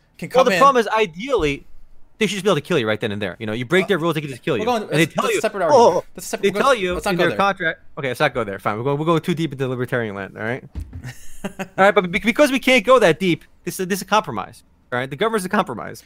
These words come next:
Speaker 1: That's a compromise. All right, boys. So you heard, you heard it here first. <laughs> They should,
Speaker 2: <laughs>
Speaker 1: ideally, Riot Games should be able to kill you if you boost in their
Speaker 2: Yes,
Speaker 1: game.
Speaker 2: of
Speaker 1: Okay.
Speaker 2: course.
Speaker 1: But,
Speaker 2: I-,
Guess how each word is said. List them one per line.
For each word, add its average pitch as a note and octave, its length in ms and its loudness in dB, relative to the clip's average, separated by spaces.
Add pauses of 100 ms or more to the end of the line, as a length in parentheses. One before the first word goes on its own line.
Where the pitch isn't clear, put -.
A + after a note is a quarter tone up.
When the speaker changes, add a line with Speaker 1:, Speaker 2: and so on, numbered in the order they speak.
(260)
Speaker 1:
That's D3+ 160 -6
a E3 40 -10
compromise. G#2+ 500 -8 (720)
All C3+ 80 -6
right, A#2 120 -8
boys. G2+ 380 -10
So E3 160 -6
you E3 120 -2
heard, F3 140 -4
you E3+ 60 -2
heard F#3 160 0
it - 20 -4
here F3 120 -2
first. - 520 -4
<laughs> - 60 0 (840)
They F#3+ 100 0
should, A#3+ 220 -2 (420)
Speaker 2:
<laughs> - 380 -20
Speaker 1:
ideally, F#3+ 840 4 (180)
Riot F#3 320 4
Games F#3+ 200 -4
should - 60 -10
be E3+ 40 -2
able D3+ 100 -2
to - 100 -12
kill A#3+ 160 4
you A2 360 -6
if C3+ 140 -12
you B2+ 260 -8 (100)
boost D3 420 -8
in C3+ 60 -8
their G#3+ 100 2
Speaker 2:
Yes, C3+ 340 2
Speaker 1:
game. C#3+ 200 -6
Speaker 2:
of F3+ 60 2
Speaker 1:
Okay. A#2 80 0
Speaker 2:
course. E4+ 400 -2
Speaker 1:
But, A#3 220 4
Speaker 2:
I-, - 60 -4